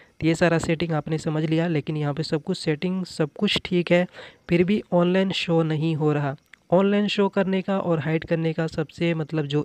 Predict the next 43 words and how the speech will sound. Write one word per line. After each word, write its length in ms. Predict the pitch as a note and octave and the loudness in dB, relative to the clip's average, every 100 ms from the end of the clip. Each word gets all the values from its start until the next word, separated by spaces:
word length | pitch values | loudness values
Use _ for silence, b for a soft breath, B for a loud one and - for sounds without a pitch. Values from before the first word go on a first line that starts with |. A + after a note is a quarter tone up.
| - | -2
ईजी 280 | D3+ C#3 F3 | -4 0 0
ट्रिक 260 | - E3+ - | 2 -2 0
था, 180 | D3+ D#3 | -2 -2
सबसे 260 | - E3+ | -4 -2
आसान 340 | D#3 - D#3 D#3+ | -2 -2 -4 -4
सेटिंग 380 | E3 D3 D#3 D#3 | -4 -4 -4 -2
था, 80 | F3 | -2
यहाँ 380 | F3 D3 C#3+ D#3+ | 0 0 0 -4
से 260 | - F#3 G3 B B B B | 0 0 0 B B B B
आप 140 | D#3 C#3+ | 0 2
देखोगे 380 | D#3 - F3 F#3 | 0 2 0 0
प्लस 300 | D#3 D#3 E3 | 0 0 2
आइकन 320 | D3 E3+ D3 | -2 -2 -2
दिया 180 | D3 D3 | 0 2
हुआ 180 | C#3 | 2
है, 100 | D3+ G#3+ _ _ D#3 | 0 -4 _ _ -2
तो 40 | |
यहाँ 200 | C#3+ C#3+ | 0 0
पे 80 | D3+ | -4
प्लस 300 | - D#3+ D#3+ | 0 0 2
आइकन 260 | D#3 E3 | 0 0
पे 80 | D#3 | -4
क्लिक 280 | D3 D3+ D3+ | -2 -2 -2
करने 160 | D#3 D3 | -2 0
के 60 | |
बाद 200 | D#3 E3 B B B B | 2 0 B B B B
यहाँ 240 | D#3 D3+ | 0 2
पे 180 | F3 F3 | 2 2
एक 80 | D3+ | 2
घड़ी 240 | D3 D#3 | 2 2
का 160 | E3+ E3+ | 4 2
निशान 380 | D3 C3+ D3+ C#3+ | 2 0 0 0
आता 200 | C3+ C#3+ | -2 -2
है, 160 | F3+ G#3+ - - | -2 -4 -10 -6
इस 120 | E3 D#3+ | -6 0
घड़ी 240 | D#3+ E3 | 0 2
वाले 220 | E3 E3 | 2 0
निशान 380 | E3 D3 D#3 D3+ | 0 -2 -2 -2
पे 100 | D#3 | -4
क्लिक 280 | - D3+ C#3+ | -4 -6 -4
करने 240 | D3+ C#3 | -2 -2
के 60 | C3+ | -2
बाद 240 | C#3+ D#3 | -2 -2